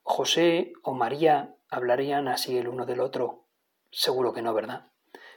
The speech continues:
Pues vamos a pedirle al Señor que nos ayude a querer llevar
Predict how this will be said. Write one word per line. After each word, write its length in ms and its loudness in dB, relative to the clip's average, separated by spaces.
Pues 380 2
vamos 260 2
a 80 0
pedirle 320 4
al 140 4
Señor 420 0
que 160 -4
nos 220 0
ayude 480 0
a 160 0
querer 400 4
llevar 540 4